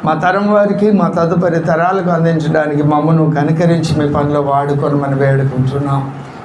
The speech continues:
కార్యక్రమం ఇప్పటి వరకు క్రమంగా మర్యాదగా జరిగించి ఉన్నారు. మీకు స్తుతులు, స్తోత్రములు చెల్లిస్తున్నాం. తిరిగి మా నెలవులకు వెళ్ళబోతూ ఉండగా, అయ్యా, ఒక్క మాట మాకు నేర్పించండి, మాకు సహాయం చేయమని వేడుకుంటూ,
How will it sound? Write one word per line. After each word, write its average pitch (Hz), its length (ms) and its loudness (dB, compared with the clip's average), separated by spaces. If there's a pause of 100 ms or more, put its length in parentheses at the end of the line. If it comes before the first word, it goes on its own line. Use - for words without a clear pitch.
(160)
కార్యక్రమం 147 640 0
ఇప్పటి 156 220 0
వరకు 160 240 0
క్రమంగా 165 460 0
మర్యాదగా 185 600 0
జరిగించి 143 680 0
ఉన్నారు. 135 260 2
మీకు 135 260 0
స్తుతులు, 135 560 0 (380)
స్తోత్రములు 156 720 -2
చెల్లిస్తున్నాం. 139 1040 0 (240)
తిరిగి 147 220 0
మా 151 160 0
నెలవులకు 165 520 0
వెళ్ళబోతూ 185 520 0
ఉండగా, 131 600 0 (420)
అయ్యా, 143 180 2
ఒక్క 143 280 -2
మాట 151 260 0
మాకు 151 300 -2
నేర్పించండి, 139 880 0 (160)
మాకు 143 240 0
సహాయం 143 480 2
చేయమని 147 400 0
వేడుకుంటూ, 147 760 0